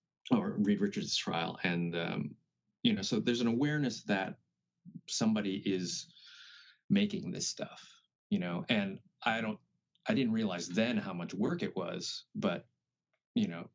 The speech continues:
but it, it is interesting to think that, like, one of these comics that, you know, so early on,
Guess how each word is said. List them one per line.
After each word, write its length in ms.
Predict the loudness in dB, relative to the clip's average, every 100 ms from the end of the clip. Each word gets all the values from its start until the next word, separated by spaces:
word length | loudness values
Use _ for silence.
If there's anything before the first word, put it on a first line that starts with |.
| _
but 200 | -4 0
it, 160 | -2 0
it 120 | 2
is 160 | 2 2
interesting 440 | 2 0 -2 0
to 80 | 0
think 180 | 2 2
that, 180 | 0 -4
like, 100 | -4
one 180 | 0 0
of 60 |
these 220 | 0 -2 -4
comics 420 | -4 0 0 0
that, 120 | -8 -6
you 100 | -4
know, 140 | -2 -2
so 260 | -2 -2 0
early 280 | 0 2
on, 420 | 2 2 2 -2